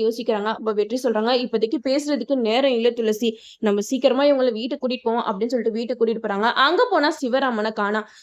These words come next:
"சிவராமன் எங்க போனாரு?" அப்படின்னு சொல்லிட்டு தேடிக்கிட்டு இருக்கும்போது அப்போ பாட்டி வந்து சுயநினைவு வந்து அப்போ துளசி கிட்ட எல்லா உண்மையும் சொல்றாங்க. "துளசிம்மா, உங்க அப்பா எங்கேயும் போல, அஞ்சலியை காப்பாத்துறதுக்காக தான் போயிருக்காரு"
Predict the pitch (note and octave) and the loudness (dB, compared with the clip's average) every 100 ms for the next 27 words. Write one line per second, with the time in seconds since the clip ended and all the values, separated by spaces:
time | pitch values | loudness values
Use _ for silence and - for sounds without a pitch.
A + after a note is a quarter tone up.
0 | - E4+ F4+ A4+ F#4+ D4 C4+ D#4+ D4+ C4+ | -6 0 2 4 4 2 0 0 2 2
1 | C4+ A#3 G#3+ B3 A#3 A3+ A3 G3+ A#3 C4 | 2 0 0 0 0 -2 -2 -2 -2 -2
2 | A3+ A3+ G#3+ G3+ F#3 F#3+ C4 D4+ - - | -2 -2 -2 0 0 4 4 2 -4 -2
3 | E4+ E4+ D4 D4 B3+ A4+ G#4 C4+ A3 B3+ | 0 0 -2 -2 -2 2 2 2 2 0
4 | D4 A#3+ C4+ E4 D4+ A3+ G3+ G3 G3 C4+ | 0 0 2 2 2 0 0 -2 2 2
5 | F4+ D4+ F4+ D#4 D#4 D#4 E4+ F#4+ D#4 C4 | 2 2 0 2 0 0 -2 0 -2 -2
6 | C#4+ A3+ D#4+ G4+ C#4 D4 E4 C#4+ A#3+ G#3+ | -2 -2 0 0 2 0 2 0 2 0
7 | G#3 A#3+ - _ - C4+ C#4+ D4 C#4 C#4 | 2 2 0 _ -6 -2 0 0 2 2
8 | C#4 - - A3+ G#3+ G3 - B3+ C4 A#3+ | 0 -4 -2 0 0 0 0 0 2 0
9 | C4 C#4+ C#4+ C4 B3 A3+ C#4+ D#4+ D#4 - | 0 0 2 2 2 2 2 2 2 0
10 | D4 G4 F#4+ E4 D4 C#4 B3+ C#4 D4 C4+ | -2 -2 -2 -2 -2 0 2 0 2 2
11 | C#4+ C#4+ C4 | 2 2 4